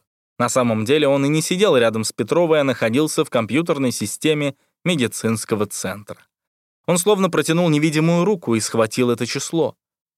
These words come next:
«Хочешь проверить все? Будет быстрее, если это сделаю я или Плут». Он был уверен.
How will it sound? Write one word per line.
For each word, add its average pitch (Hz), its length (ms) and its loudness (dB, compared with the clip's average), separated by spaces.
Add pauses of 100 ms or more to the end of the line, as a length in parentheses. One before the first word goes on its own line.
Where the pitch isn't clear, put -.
(280)
«Хочешь - 460 -4
проверить 104 520 0
все? - 380 -2 (500)
Будет 135 280 2
быстрее, 127 520 0
если 110 280 -2
это 110 320 0
сделаю 104 460 0
я 104 260 0
или 123 220 2
Плут». 185 440 -2 (520)
Он 147 180 0
был 123 160 2
уверен. 113 500 -2